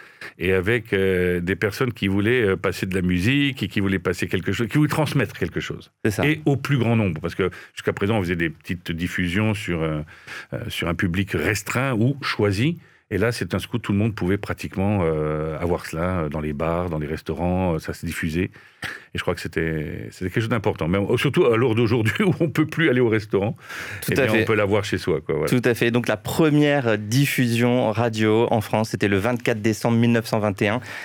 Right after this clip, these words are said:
Speaker 2: Un émetteur placé, euh, sur la Tour Eiffel, une demi-heure de programme. C'était la révolution à l'époque, bien sûr, il y avait quasiment pas de récepteurs, hein, puisque
Speaker 1: Mhm.
Speaker 2: la radio, c'est, c'est un enjeu d'émettre, mais c'est aussi de, de recevoir. Donc, il y a toute l'histoire des récepteurs qui est, qui est importante.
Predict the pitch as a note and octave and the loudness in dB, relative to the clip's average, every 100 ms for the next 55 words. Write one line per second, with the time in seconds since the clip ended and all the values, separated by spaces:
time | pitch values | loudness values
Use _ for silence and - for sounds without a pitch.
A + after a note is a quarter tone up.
0 | - - A2+ C#3+ C#3+ C3 B2 C3 - - | -16 -2 2 4 4 4 2 2 -4 -2
1 | A#2+ A2+ - B2 B2 - G2+ G2 F#2+ F#2 | 0 0 0 2 4 2 2 2 2 2
2 | F#2+ - D3+ A2+ - A2 G2 G2 G#2 - | 0 0 0 0 2 0 2 2 2 0
3 | - D3+ C3+ C3 B2+ A#2+ G#2+ - G#2 G2+ | 2 2 4 4 2 2 -2 0 0 0
4 | A2 - G2 E2+ F#2 F#2+ F#2 F2+ A2+ F#2+ | -2 -4 -2 0 0 0 0 -2 0 0
5 | E2+ A#2+ G2+ F#2 G2 F2+ E2+ _ _ - | 2 0 0 -2 0 -2 -4 _ _ -4
6 | B2 G#2+ A#2 G#2+ A2+ G2+ F#2 - G2+ - | -2 2 2 2 0 0 -2 0 -4 2
7 | D#3+ B2+ A2 - - F2+ E2+ F2 E2+ - | 2 2 -2 -4 -4 -4 -4 -8 -4 -4
8 | F#2 F#2 F#2+ A#2 - E2+ D#2+ - F2 F#2+ | 0 0 0 -2 -2 -2 -2 -2 0 2
9 | G2+ A2 A2+ B2+ C3 A2 G2 F#2+ F#2 F#2 | 2 2 2 2 2 0 0 2 0 0
10 | - A2+ F#2 D#2 G2 A2 A2+ G#2 G#2 C3 | -2 0 0 2 2 2 2 2 2 2
11 | C3+ G#2 - F#2+ - - - A#2+ C3 A#2+ | 2 0 0 -2 -2 -14 -4 -2 0 0
12 | C3 A2 G2 G2+ G#2 G2+ A2+ - F#2+ E2+ | 0 2 0 2 -2 0 -2 0 -2 -2
13 | - F#2+ F#2+ F#2+ C#3 D#3 | 0 0 0 0 -2 -2